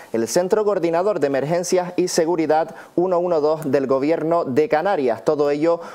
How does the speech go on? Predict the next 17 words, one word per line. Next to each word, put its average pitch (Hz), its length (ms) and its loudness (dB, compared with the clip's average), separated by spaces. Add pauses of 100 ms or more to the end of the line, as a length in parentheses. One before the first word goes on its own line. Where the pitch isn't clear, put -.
ocurrió 135 680 0
a 170 100 2
medianoche. 170 580 0
El 120 120 0
conductor, 147 580 2
de 175 100 2
veintiocho 156 520 0
años, 165 300 0 (260)
resultó 117 420 0
herido 185 240 2
y 190 60 2
presentó 156 460 0
una 180 140 0
lumbalgia 170 640 0
de 143 160 0
carácter 156 480 0
grave, 151 380 0